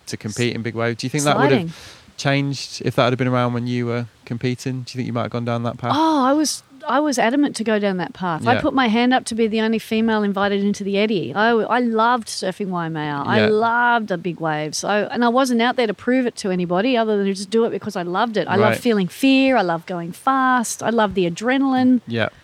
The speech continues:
Speaker 2: So, yeah, I would have been the first person to go, "Oh, pick me, pick
Speaker 1: Yeah,
Speaker 2: me."
Speaker 1: yeah, yeah,
Speaker 2: <laughs>
Speaker 1: yeah.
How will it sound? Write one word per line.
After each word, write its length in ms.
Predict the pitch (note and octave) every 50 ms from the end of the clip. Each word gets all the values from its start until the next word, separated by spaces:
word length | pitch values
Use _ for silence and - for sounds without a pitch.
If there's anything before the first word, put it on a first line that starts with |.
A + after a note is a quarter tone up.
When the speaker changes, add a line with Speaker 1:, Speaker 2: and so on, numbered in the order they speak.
| _ _ _ - - - - - - - - _ -
Speaker 2:
So, 340 | - - B3+ A#3 A3+ G#3+
yeah, 280 | G3+ G3+ A3 A#3 A#3 G3+
I 80 | G3 G#3+
would 140 | A3+ B3
have 80 | A3+ G#3+
been 140 | G3 G3+ F#3
the 80 | F3
first 320 | - - - A3 A3+ - -
person 260 | - A3 F#3+ - G#3
to 60 | F#3
go, 180 | F3+ F3+ - - A4
"Oh, 200 | B4+ A4 G4 C4 -
pick 160 | - A4 -
me, 220 | - - G#4+ F4+ C4+
pick 80 | C3 C3 C3
Speaker 1:
Yeah, 80 | C3 -
Speaker 2:
me." 160 | - - -
Speaker 1:
yeah, 160 | D3+ C3 A2+ - - B2 B2 - C#4+ -
yeah, 120 | - - -
Speaker 2:
<laughs> 40 | -
Speaker 1:
yeah. 280 | - A#2 B2 B2 A#2